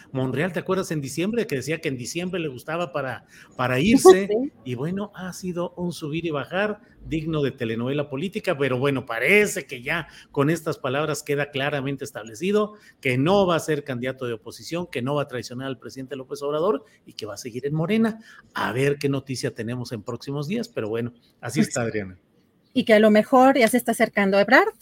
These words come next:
Speaker 2: porque ahora hay que ver que también en estas últimas semanas, pues quizá ha perdido un poco de popularidad con todo lo que ha pasado en el Congreso y también de liderazgo, él mismo lo ha reconocido.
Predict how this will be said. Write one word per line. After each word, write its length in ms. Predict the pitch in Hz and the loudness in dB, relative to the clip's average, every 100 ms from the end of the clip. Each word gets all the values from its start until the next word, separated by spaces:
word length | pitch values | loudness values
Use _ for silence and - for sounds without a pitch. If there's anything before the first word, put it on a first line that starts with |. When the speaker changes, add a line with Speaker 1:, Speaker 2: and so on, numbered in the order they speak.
| _ | _
Speaker 2:
porque 480 | 233 233 202 196 202 | 2 2 4 4 4
ahora 340 | - 214 226 269 | 4 8 8 8
hay 60 | |
que 120 | 269 | 4
ver 120 | 233 220 | 2 2
que 100 | 247 | 0
también 360 | 208 208 226 | 2 4 4
en 100 | 214 | 4
estas 300 | 208 - 233 | 2 0 -4
últimas 300 | 220 220 233 | 0 4 4
semanas, 500 | 269 254 240 247 269 - - - _ | 6 6 6 4 2 -6 -20 -20 _
pues 160 | 170 | -12
quizá 280 | - 202 214 | -8 -4 -4
ha 60 | 220 | 2
perdido 340 | 226 214 220 | 4 4 4
un 80 | 226 | 4
poco 300 | 214 - 226 | 2 2 4
de 80 | 208 | 4
popularidad 840 | 202 - 202 196 190 196 214 214 | 2 0 4 4 6 6 6 4
con 180 | 202 190 | 0 0
todo 220 | 202 208 | 4 4
lo 120 | 202 | 4
que 80 | 208 | 2
ha 40 | |
pasado 300 | 214 214 220 | 2 2 4
en 100 | 220 | 4
el 140 | 220 220 | 4 4
Congreso 600 | 226 220 226 226 233 233 | 4 6 4 4 2 0
y 120 | 226 | 0
también 420 | 208 190 185 190 | 0 2 2 2
de 140 | 202 202 | 0 0
liderazgo, 460 | 175 180 196 220 | 2 2 2 4
él 60 | 233 | 4
mismo 280 | 214 254 214 | 4 2 2
lo 100 | 185 | 2
ha 20 | |
reconocido. 600 | 185 185 185 247 370 320 | -2 -4 -4 2 4 2